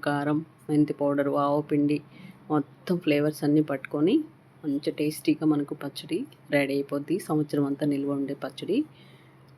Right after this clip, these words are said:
ఆయిల్ కూడా వేసుకొని కలిపేసుకుందాము. వెల్లుల్లి వంద గ్రాములు తీసుకున్నాను. పొట్టు ఒలిచిన వెల్లుల్లి and క్రష్ చేసుకొని కొన్ని తీసుకున్నాను అనమాట. కచ్చాపచ్చగా కొట్టుకొని తీసుకున్నా. ఆ ఫ్లేవరు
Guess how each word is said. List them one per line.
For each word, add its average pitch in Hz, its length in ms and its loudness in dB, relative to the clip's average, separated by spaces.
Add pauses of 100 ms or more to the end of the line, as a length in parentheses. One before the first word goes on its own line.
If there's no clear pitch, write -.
(160)
ఆయిల్ 151 200 6
కూడా 151 200 2
వేసుకొని 151 580 0 (160)
కలిపేసుకుందాము. 147 580 0
వెల్లుల్లి 175 400 6
వంద 160 220 6
గ్రాములు 151 360 6
తీసుకున్నాను. 151 680 6 (580)
పొట్టు 156 360 2
ఒలిచిన 151 360 4
వెల్లుల్లి 147 540 4 (480)
and 160 140 4
క్రష్ 160 380 0
చేసుకొని 190 320 4
కొన్ని 151 280 6
తీసుకున్నాను 147 520 4
అనమాట. 139 280 -2
కచ్చాపచ్చగా 160 760 0
కొట్టుకొని 151 460 4
తీసుకున్నా. 139 420 0
ఆ 151 80 2
ఫ్లేవరు 180 580 4